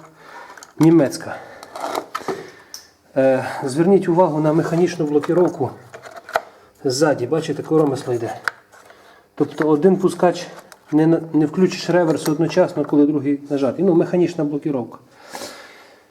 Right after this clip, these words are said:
Е, поряд з ним стояв отут другий ящик, оцей. Коротше, тут, ми тут думали, гадали, як же ж його прикріпили. Суть яка?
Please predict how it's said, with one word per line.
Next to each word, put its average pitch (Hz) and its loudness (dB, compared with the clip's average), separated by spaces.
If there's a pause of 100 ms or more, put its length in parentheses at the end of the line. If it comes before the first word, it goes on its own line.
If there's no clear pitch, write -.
(320)
Е, 135 4 (560)
поряд 196 6
з 160 -2
ним 220 4
стояв 180 4
отут 151 -4 (260)
другий 147 4
ящик, 120 0
оцей. 117 -4 (1800)
Коротше, 185 0
тут, 180 -4 (440)
ми 190 6
тут 190 -2
думали, 196 4
гадали, 180 2
як 180 2
же 170 -6
ж 160 -2
його 170 2
прикріпили. 170 2 (1040)
Суть 196 -2
яка? 170 4